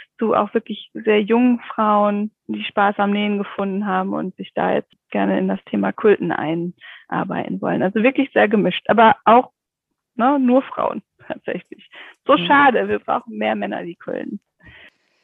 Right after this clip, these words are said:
Speaker 2: Jetzt möchte ich eine nicht so schöne Thema ansprechen. Bin gespannt,
Speaker 1: Okay.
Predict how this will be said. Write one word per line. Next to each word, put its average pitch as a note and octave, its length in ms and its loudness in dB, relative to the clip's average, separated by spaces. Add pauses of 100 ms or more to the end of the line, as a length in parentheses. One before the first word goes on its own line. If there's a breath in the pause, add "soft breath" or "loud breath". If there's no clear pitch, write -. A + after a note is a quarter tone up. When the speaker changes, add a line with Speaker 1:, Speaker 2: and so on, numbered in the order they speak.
(180 soft breath)
Speaker 2:
Jetzt B3+ 540 0 (200)
möchte A#3 360 -2
ich D4 440 -4 (260)
eine A3 520 0 (640)
nicht D#4 220 2
so B3+ 80 4
schöne G3 340 0
Thema A#2+ 420 0
ansprechen. - 800 -8 (640)
Bin A#3+ 160 0
gespannt, C4+ 460 0 (220)
Speaker 1:
Okay. B3 180 -8